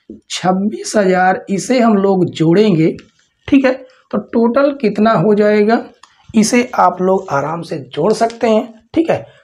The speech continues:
तो जोड़ेंगे तो कितना हो जाएगा? चौवन, चौवन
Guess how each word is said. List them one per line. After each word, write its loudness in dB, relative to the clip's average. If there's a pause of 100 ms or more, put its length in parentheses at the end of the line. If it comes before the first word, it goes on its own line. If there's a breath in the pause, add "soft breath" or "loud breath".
(100 loud breath)
तो 2
जोड़ेंगे 2
तो -8
कितना 2
हो 2
जाएगा? 0 (220)
चौवन, 2 (2250)
चौवन -2